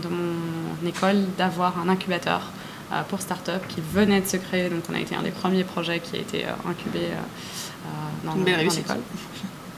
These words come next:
Speaker 1: Ouais. <laughs> Et, euh, et donc, euh, je travaillais un peu là et puis un peu de chez moi.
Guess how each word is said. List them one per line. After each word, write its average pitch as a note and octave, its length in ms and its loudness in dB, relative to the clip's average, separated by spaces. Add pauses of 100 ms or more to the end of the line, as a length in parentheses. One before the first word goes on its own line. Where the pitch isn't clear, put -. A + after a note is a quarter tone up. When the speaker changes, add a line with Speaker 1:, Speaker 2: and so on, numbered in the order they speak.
(160)
Speaker 1:
Ouais. E3+ 260 4
<laughs> G#3+ 800 10
Et, E3+ 200 10
euh, D#3+ 360 10
et E3 80 2
donc, E3 240 2
euh, D#3 180 4
je - 80 2
travaillais D#3 280 6
un E3 80 4
peu E3+ 140 0
là F3+ 220 10
et - 40 4
puis F#3 140 -2
un D#3 60 2
peu D#3 140 -2
de - 60 -6
chez - 140 8
moi. E3+ 300 6